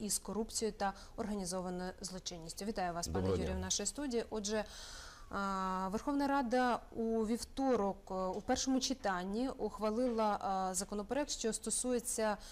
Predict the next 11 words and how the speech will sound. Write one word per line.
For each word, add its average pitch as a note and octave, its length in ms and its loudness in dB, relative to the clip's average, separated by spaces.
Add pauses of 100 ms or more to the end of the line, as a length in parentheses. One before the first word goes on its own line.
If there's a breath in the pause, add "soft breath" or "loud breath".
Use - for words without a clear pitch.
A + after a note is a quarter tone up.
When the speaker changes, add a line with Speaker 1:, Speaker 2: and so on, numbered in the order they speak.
(180 loud breath)
Speaker 1:
тендерних F#3+ 560 2
закупівель, A3+ 680 0
а G#3+ 140 2
саме C4+ 320 0
Верховна G#3+ 440 -2
Рада G#3+ 280 -2
зробила G#3 600 2 (280 loud breath)
державні A3 720 2
закупівлі G#3 680 -4
більш G3 340 -4
прозорими. G#3+ 600 0